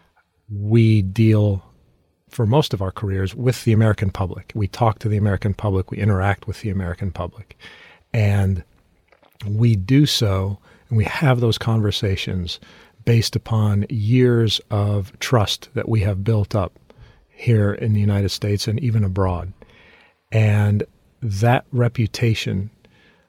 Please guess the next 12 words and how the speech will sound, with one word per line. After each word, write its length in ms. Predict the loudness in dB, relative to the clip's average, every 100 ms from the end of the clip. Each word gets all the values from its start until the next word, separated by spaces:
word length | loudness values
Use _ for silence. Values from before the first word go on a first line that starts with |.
| -8
uh, 240 | -4 -2
is 320 | 0 2 2 0
what 380 | 0 0 0 -4 _ _ _ _ _ _ _ _ _ _ _ _ _ _
gives 440 | 0 2 2 -2 -2
American 520 | 0 2 0 0 -4
people 600 | -2 -4 -4 -4 -4 -6 -2
the 80 | 0
motivation 800 | 2 2 2 2 0 2 0
to 120 | 0 -6
talk 360 | -2 -2 0
with 140 | -2 -2
us, 320 | -2 -4